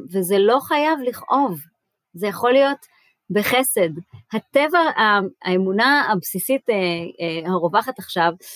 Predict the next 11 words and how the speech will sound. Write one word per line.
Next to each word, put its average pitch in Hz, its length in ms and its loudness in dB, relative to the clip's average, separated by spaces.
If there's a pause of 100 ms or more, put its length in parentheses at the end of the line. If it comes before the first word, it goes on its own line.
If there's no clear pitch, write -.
(260)
היא 185 280 4
ש-, 185 120 0 (460)
אה, 165 520 -2 (680)
אה, 165 300 -4 (460)
יצר 220 400 2
האדם 180 380 4
וטבע 214 340 2
האדם 196 280 4
הוא 180 260 2
רע 202 60 4
מיסודו. 170 460 -2